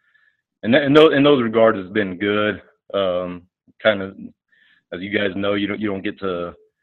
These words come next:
do some of those things or get some of that time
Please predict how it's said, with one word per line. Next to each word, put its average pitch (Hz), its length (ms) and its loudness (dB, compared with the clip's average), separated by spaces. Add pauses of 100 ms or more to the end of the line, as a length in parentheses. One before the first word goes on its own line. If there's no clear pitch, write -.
(680)
do 135 160 0
some 110 160 0
of 104 60 -2
those 104 220 -6
things 117 420 0
or 87 300 -8 (300)
get - 140 -10
some 113 120 -8
of 104 60 0
that - 220 0
time 110 540 0